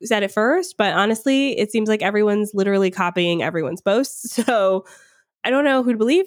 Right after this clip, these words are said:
but it is something that I've been talking about for a little while now. So who knows where it came from? Um, but something that is going out is how-to content. Okay, how to. Here are three ways how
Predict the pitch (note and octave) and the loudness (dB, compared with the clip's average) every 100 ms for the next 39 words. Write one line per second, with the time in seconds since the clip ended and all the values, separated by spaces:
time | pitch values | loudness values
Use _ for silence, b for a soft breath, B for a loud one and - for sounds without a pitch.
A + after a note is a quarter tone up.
0 | - G3+ - A3 G#3 - A#3+ B3+ B3 A#3+ | 0 0 0 0 0 2 0 2 0 2
1 | A#3 G#3 G3+ G3+ G#3 G3+ - G3 F3 G3 | 0 0 -2 -2 -2 -4 -2 -2 0 0
2 | F#3+ F#3+ G#3+ G#3+ A3+ A3 A3 - F#3+ F#3 | 0 0 0 2 2 0 0 0 2 2
3 | G3+ - _ _ _ _ - A#3+ E3 - | 0 -8 _ _ _ _ -4 -2 -2 -2
4 | F3 - C4+ C4+ C4+ C#4 C4+ B B B | -4 0 0 2 0 0 -4 B B B
5 | B A#3 A#3+ - F4 F#4 F#4+ E4+ C4 A#3 | B -2 0 0 2 2 2 0 2 0
6 | A3 A3 - A3 G#3 C#4 - G#3+ G#3 - | 0 -2 -6 -4 -2 -4 -4 -4 -4 -6
7 | - A3+ A#3+ - A3+ G#3 G3 F3+ - - | -2 -2 0 0 0 0 -4 -4 -6 -14
8 | _ _ G3+ G3+ - F#3+ G3+ - - - | _ _ -4 -4 -2 -2 -2 -4 -8 -8
9 | G#3 - b b b b - D#4 F#4+ G4 | -16 -20 b b b b -2 0 2 2
10 | F4+ - C#4+ E4 F#4 A#3 F#3 E3 F3 F#3+ | 0 -2 2 4 4 2 2 2 0 0
11 | G#3+ - b b - A#3 B3+ C#4 | -4 -8 b b -4 0 2 2